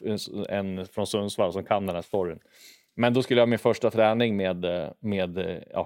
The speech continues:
Kovrand i division fem, en, mitt, eh, vad heter det, eh, lag som jag spelar med då.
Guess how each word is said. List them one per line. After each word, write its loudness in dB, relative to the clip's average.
Kovrand 0
i -2
division -6
fem, -4
en, -10
mitt, -8
eh, -6
vad -6
heter -10
det, -4
eh, -12
lag 4
som -8
jag -2
spelar 2
med -2
då. -6